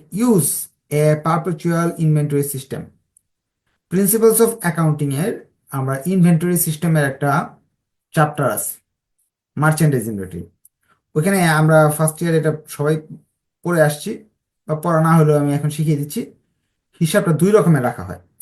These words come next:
একটা হলো পিরিয়ডিক, যেটা ক্লাস নাইন, টেন আমরা শিখে আসতেছি, আর একটা হলো পারপেচুয়াল। পিরিয়ডিক আর পারপেচুয়ালের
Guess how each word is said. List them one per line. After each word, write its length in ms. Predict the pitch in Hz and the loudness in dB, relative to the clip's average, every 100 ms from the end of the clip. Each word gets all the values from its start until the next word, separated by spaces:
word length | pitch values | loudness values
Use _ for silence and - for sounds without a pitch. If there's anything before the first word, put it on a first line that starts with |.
| _ _ _ _ | _ _ _ _
একটা 180 | 139 156 | -8 -2
হলো 100 | 160 | -2
পিরিয়ডিক, 460 | 156 233 226 - - | 0 4 4 4 4
যেটা 200 | 147 151 | 2 2
ক্লাস 300 | 151 147 151 | 0 0 0
নাইন, 300 | 147 160 160 | 0 0 0
টেন 180 | 165 151 | 0 0
আমরা 160 | 143 | -2
শিখে 240 | 143 147 143 | -4 -4 -6
আসতেছি, 480 | 135 156 156 247 - _ _ _ _ | -6 -6 -6 -6 -12 _ _ _ _
আর 120 | 156 | -2
একটা 120 | 156 165 | 0 0
হলো 120 | 170 - | -2 -2
পারপেচুয়াল। 720 | 175 180 180 160 135 104 - - _ _ _ _ _ _ _ _ - | 0 0 0 -4 -4 -4 -6 -14 _ _ _ _ _ _ _ _ -2
পিরিয়ডিক 400 | 202 208 196 196 | 4 4 4 2
আর 120 | 185 | 0
পারপেচুয়ালের 720 | 190 190 190 190 180 190 175 | 0 0 -2 -2 -2 -2 -4